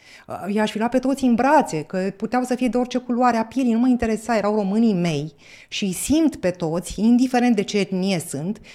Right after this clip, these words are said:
ca fiind românii mei. Deci cuvântul dor, eu atunci l-am simțit îngrozitor de tare și eu nu am dus lipsa țării, pentru că veneam în fiecare an în țară cu copiii vara. Și atunci mi-am dat seama cât de mult poate să sufere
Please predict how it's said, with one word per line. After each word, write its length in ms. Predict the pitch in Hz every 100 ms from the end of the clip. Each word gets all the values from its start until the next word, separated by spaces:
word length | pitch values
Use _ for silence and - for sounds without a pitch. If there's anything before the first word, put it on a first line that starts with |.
| - _
ca 160 | 233
fiind 220 | 240 285 302
românii 340 | 302 294 294
mei. 140 | 285
Deci 140 | 202 -
cuvântul 520 | 180 175 262 285 294 214
dor, 420 | 202 165 160 208 - - -
eu 180 | 202
atunci 640 | 202 190 - 269 294 - - - _
l-am 280 | - 185 185
simțit 420 | 180 196 175 233
îngrozitor 600 | 226 233 226 214 196 226
de 120 | 233 247
tare 300 | 254 262 202
și 320 | - 175 170
eu 80 | 165
nu 100 | 190
am 160 | 254 269
dus 180 | 294
lipsa 400 | 269 269 269 202
țării, 340 | 185 - 170 156
pentru 220 | 170 170
că 60 | 185
veneam 220 | 190 220
în 60 |
fiecare 380 | 220 240 226 208
an 180 | 208 247
în 120 | 220
țară 240 | 190 240 240
cu 60 |
copiii 600 | 202 220 226 277 196 147 - - -
vara. 500 | 156 175 170 139 - - - - _
Și 120 | 185
atunci 220 | 220 254
mi-am 160 | 285 277
dat 180 | 277
seama 280 | 277 247 254
cât 120 | 247
de 120 | 185 180
mult 460 | 175 202 269 285 -
poate 280 | 202 220
să 160 | 208 190
sufere 680 | 165 - 220 220 180 175